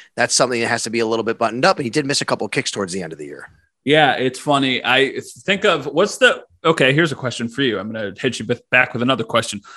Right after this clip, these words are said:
Speaker 2: What's the biggest field goal Tyler Bass has made in his career?
Speaker 1: The biggest field goal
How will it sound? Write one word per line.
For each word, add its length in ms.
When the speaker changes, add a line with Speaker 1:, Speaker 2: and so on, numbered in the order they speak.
Speaker 2:
What's 220
the 100
biggest 640
field 360
goal 220
Tyler 320
Bass 280
has 120
made 160
in 80
his 100
career? 380
Speaker 1:
The 120
biggest 540
field 260
goal 320